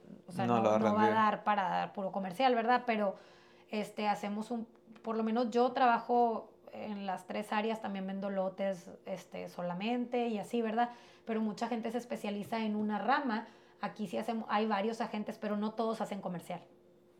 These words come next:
Speaker 2: Y, por ejemplo, ¿cómo tú bordeaste o sobrellevaste lo que fue la pandemia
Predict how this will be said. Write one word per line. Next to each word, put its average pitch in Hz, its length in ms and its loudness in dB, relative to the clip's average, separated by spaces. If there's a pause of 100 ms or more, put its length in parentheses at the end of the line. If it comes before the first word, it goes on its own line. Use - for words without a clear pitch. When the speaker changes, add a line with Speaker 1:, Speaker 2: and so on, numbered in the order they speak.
(260)
Speaker 2:
Y, 135 120 2
por 147 120 8
ejemplo, 160 320 6
¿cómo 160 280 6
tú 180 480 6 (100)
bordeaste 135 840 4
o 123 100 4
sobrellevaste 117 1080 2
lo 117 200 0
que 104 140 -2
fue 104 340 -2
la 117 160 -2
pandemia 90 500 -8